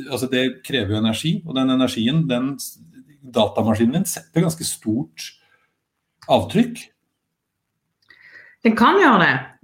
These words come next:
Speaker 2: Du er heldig som bor i Norge, så mest sannsynlig så har ikke du et kjempestort fotav-, eller klimafotavtrykk av den datalagringen som du gjør da. Men, eh, jeg er, eh, jeg er jo stolt og glad over at jeg bor i et land som har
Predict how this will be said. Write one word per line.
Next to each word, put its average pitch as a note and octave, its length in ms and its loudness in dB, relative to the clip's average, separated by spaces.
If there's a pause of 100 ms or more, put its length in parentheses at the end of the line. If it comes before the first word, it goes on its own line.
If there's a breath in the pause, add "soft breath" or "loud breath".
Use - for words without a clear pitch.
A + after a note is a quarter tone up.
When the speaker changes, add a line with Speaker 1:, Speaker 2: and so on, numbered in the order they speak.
(100)
Speaker 2:
Du A3 100 6
er B3+ 80 6
heldig G#3+ 280 6
som A#3 200 4
bor G3+ 160 4
i - 60 2
Norge, F#3 360 2
så G#3 220 0
mest G#3 240 -2
sannsynlig G3+ 420 -2
så F#3+ 140 -8
har F3 160 -8
ikke F#3+ 160 -6
du F3 140 -2
et - 240 -10 (100)
kjempestort E3 480 -8
fotav-, D#3 320 -10
eller E3 380 -2 (100)
klimafotavtrykk E3+ 880 0
av D3 80 2 (160)
den - 160 -18
datalagringen C#3+ 640 0
som - 160 -20
du C#3 160 -2
gjør A#3 140 4
da. C3 400 -4 (480 loud breath)
Men, A#3 240 6
eh, A#3 400 6
jeg A#3+ 400 2
er, G3+ 300 2 (260)
eh, E3+ 480 -6 (560)
jeg F3+ 100 -4
er F3+ 140 2
jo G3 340 0
stolt G#3+ 480 0
og G3 80 -4
glad F3+ 400 2
over E3 220 -2
at D#3+ 80 -8
jeg D#3+ 140 -6
bor E3+ 180 -4
i D3+ 80 -2
et D3 80 -8
land F#3 300 -2 (260)
som E3 240 -6
har D#3+ 400 0